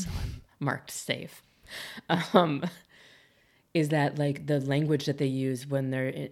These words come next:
Speaker 1: introducing a new exhibition or whatever, even when they're just trying to talk about the
Speaker 2: Mm.
Speaker 1: artist or whatever,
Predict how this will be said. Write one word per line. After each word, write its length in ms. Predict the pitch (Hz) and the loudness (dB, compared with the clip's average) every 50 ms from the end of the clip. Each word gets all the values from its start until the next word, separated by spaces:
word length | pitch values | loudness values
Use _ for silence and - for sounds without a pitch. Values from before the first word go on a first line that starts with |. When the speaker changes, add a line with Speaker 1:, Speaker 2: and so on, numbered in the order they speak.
| - - | -8 -6
Speaker 1:
introducing 540 | 147 135 131 131 - 131 131 120 - 139 131 | -4 -4 -4 -4 -4 -4 -4 -2 -2 -2 -2
a 40 | |
new 200 | 131 127 127 123 127 | -2 -2 -2 -4 -4
exhibition 600 | - 127 123 - 139 120 131 120 - 139 127 123 | -4 -6 -8 -8 -6 -6 -6 -6 -4 -6 -6 -6
or 40 | 120 | -6
whatever, 380 | 120 120 120 117 117 120 120 120 | -6 -6 -6 -6 -4 -6 -6 -4
even 360 | - 143 139 131 135 131 135 | -4 -4 -2 -2 -2 -2 -2
when 80 | 135 131 | -2 -2
they're 100 | 131 123 | -2 -2
just 160 | 123 120 - | -4 -6 -8
trying 200 | - 135 120 120 | -6 -6 -6 -6
to 40 | 120 | -8
talk 220 | - 127 117 - | -6 -8 -8 -6
about 140 | 127 120 - | -6 -6 -6
the 60 | - | -4
Speaker 2:
Mm. 40 | - | -6
Speaker 1:
artist 220 | 117 117 117 - | -6 -6 -8 -4
or 40 | 147 143 | -4 -2
whatever, 380 | 135 139 139 143 147 147 147 | -2 -2 -2 -2 -2 -2 -6